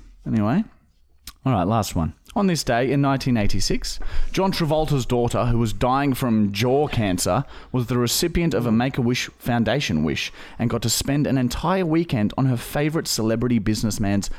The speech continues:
private island, Jeffrey Epstein. Unfortunately, she died on the trip by drowning from inside her body by massive amounts of ejaculate filling her lungs. The death was not found to be suspicious, and they said it was probably the jaw thing she had.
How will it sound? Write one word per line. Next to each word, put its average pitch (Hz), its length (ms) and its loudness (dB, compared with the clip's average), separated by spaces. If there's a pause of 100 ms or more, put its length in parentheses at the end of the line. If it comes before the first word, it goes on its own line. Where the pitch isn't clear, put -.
(140)
private 107 420 -2
island, 170 460 0 (260)
Jeffrey 135 400 -2
Epstein. 107 520 -2 (440)
Unfortunately, 160 640 0
she 139 160 -4
died 160 300 0
on 127 100 2
the 110 80 2
trip 101 320 -2
by 110 100 0
drowning 120 460 0
from 113 260 -2
inside 123 420 0
her 110 120 2
body 104 360 2
by 104 180 2
massive 117 480 2
amounts 104 340 2
of 98 80 0
ejaculate 101 720 -2
filling 95 340 0
her 90 100 0
lungs. 69 480 -2 (360)
The 98 80 -4
death 123 260 -2
was 110 120 0
not 135 160 0
found 113 240 0
to 104 60 0
be 95 100 -2
suspicious, 135 600 -4
and 92 140 0
they 95 60 2
said 101 180 -2
it 82 60 0
was 82 100 -4
probably 104 420 -2
the 90 120 -4
jaw 98 240 0
thing 90 160 -2
she - 160 -10
had. 85 240 -10